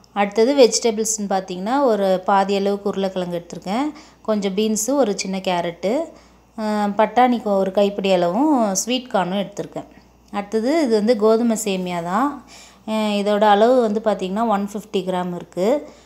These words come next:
ஆ, அடுத்தது தாளிக்கிறதுக்கு வந்து ஒரு பிரிஞ்சி இலை, ஒரு சின்ன துண்டு பட்டை,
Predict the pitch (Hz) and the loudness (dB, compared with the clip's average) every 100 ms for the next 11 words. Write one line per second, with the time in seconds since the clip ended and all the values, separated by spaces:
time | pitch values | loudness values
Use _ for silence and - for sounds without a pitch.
0 | _ _ _ 214 214 208 202 208 226 240 | _ _ _ -6 -2 0 0 2 2 4
1 | 240 214 233 226 220 208 190 190 190 208 | 6 6 6 2 -2 -4 -4 -4 -2 -2
2 | 294 277 202 202 190 180 190 196 190 180 | 0 0 0 0 -2 -2 -4 -4 -2 -2
3 | 180 233 254 202 208 196 190 190 175 175 | 0 2 0 -2 -4 -6 -6 -8 -8 -6
4 | 165 - | -8 -2